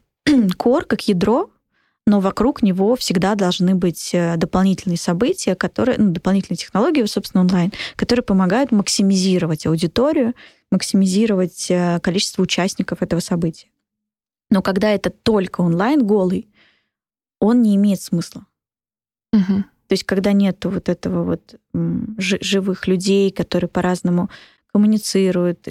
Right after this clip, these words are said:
Speaker 1: а, с места событий, условно, да, которые какие-то делают, э, там,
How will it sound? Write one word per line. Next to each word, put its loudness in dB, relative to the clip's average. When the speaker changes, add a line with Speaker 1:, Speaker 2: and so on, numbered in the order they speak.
Speaker 1:
а, -10
с -4
места 0
событий, -2
условно, -2
да, 0
которые -6
какие-то -4
делают, -2
э, -2
там, -6